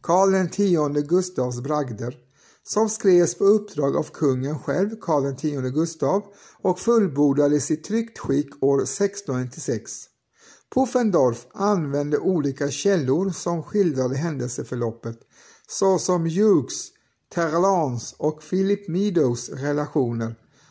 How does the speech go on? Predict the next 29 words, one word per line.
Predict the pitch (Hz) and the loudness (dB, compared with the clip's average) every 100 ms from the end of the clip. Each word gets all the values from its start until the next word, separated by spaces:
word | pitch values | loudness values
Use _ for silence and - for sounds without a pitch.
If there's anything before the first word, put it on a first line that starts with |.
| _ | _
och | - 196 196 | -2 -2 0
den | 190 | -2
svenska | - 208 208 170 - 143 | 0 0 2 0 -2 -4
sekreteraren | 127 151 151 147 - 180 135 123 120 - | -4 -6 -4 -6 0 0 0 -2 -6 -4
Edvard | 175 190 165 170 175 - | -2 -2 0 -2 -2 -4
Ehrenstens | 180 185 135 123 123 143 131 123 - | -2 -2 -2 -4 -4 -4 -4 -6 -6
anteckningar. | 151 135 - 120 - 123 127 151 _ _ _ _ _ - - - | -6 -6 -8 -12 -10 -8 -8 -8 _ _ _ _ _ -20 -20 -6
Enligt | 175 180 175 | 0 2 2
dessa | 220 208 - 240 | 2 0 -2 -2
tre | - 165 139 | -2 0 0
var | 143 151 | 0 0
det | 151 | 0
Karl | 170 156 | 0 0
den | 151 147 | 0 -2
tionde | - 202 151 135 | -4 -2 0 -2
Gustav | 147 202 - - 180 | 0 0 0 -2 -2
som | 190 - 175 | -2 -4 -2
var | 170 | 0
den | 170 165 | -2 0
drivande | 202 190 135 127 | 2 2 0 -2
aktören | 160 - 151 127 117 113 120 _ _ - _ | -4 -2 0 2 0 -2 -6 _ _ -20 _
och | 190 - | -4 0
som | 202 180 | -2 -2
tog | 185 180 185 | 4 4 4
de | 180 | 0
avgörande | - 202 202 147 135 139 151 | 0 0 2 2 0 0 -2
besluten | 156 175 156 131 120 135 | -2 -2 0 0 0 -6
i | 139 | -8
fälttåget, | 151 170 127 - 117 110 113 | -4 -2 -4 -6 -6 -4 -8